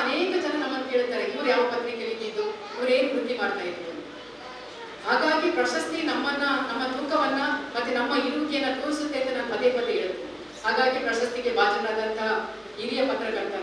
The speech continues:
ಆನಂದ್ ಕೊಡಗು, ಬಹುಶಃ ಪುಟ್ಟಪ್ಪ ಸರ್ ಮಾತಾಡ್ತಾ ಹೇಳಿದ್ರು, "ಚಿತ್ತಾರದ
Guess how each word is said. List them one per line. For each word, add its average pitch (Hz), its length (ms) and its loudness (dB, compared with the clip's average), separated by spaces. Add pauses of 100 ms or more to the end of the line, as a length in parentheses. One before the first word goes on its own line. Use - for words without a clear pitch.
(400)
ಆನಂದ್ 220 340 2
ಕೊಡಗು, 185 180 0
ಬಹುಶಃ 190 380 -2 (540)
ಪುಟ್ಟಪ್ಪ 233 240 0
ಸರ್ 254 160 2
ಮಾತಾಡ್ತಾ 247 360 2
ಹೇಳಿದ್ರು, 214 340 2
"ಚಿತ್ತಾರದ - 920 -2